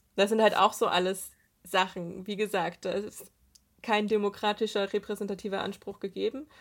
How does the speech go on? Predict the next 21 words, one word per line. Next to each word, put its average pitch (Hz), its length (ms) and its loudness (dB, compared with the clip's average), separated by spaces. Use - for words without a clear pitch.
aber 202 180 2
es 220 60 0
sind 233 140 -2
natürlich, 220 720 -2
ähm, 208 280 0
Facetten, 220 760 -6
die 208 200 -4
ich 202 160 -6
finde, 214 600 0
auf 202 200 0
dem 202 180 0
Schirm 208 320 -2
sein 185 360 -4
müssen, 202 320 -2
gerade 185 340 -4
wenn 190 140 -4
wir 190 80 -4
uns 180 160 -6
über 180 200 -8
strukturelle 190 600 -4
Unter-, 185 280 -6